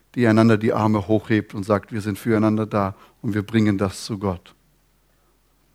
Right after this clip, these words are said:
Und dann diese Schritte machen, auszuteilen. Mach praktische Schritte des Glaubens. Sag, „Herr Jesus, ich will wieder neu in dich investieren.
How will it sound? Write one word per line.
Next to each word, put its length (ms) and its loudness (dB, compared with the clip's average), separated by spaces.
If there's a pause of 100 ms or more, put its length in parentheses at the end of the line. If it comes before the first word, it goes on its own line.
(160)
Und 160 4
dann 240 6 (360)
diese 220 -2
Schritte 380 2
machen, 520 4
auszuteilen. 960 -2 (320)
Mach 280 2
praktische 600 0 (200)
Schritte 400 0
des 200 -6
Glaubens. 720 2 (760)
Sag, 240 -4
„Herr 80 4
Jesus, 380 4
ich 180 -14
will 160 0
wieder 160 2
neu 400 6 (480)
in 140 2
dich 200 -4
investieren. 720 -2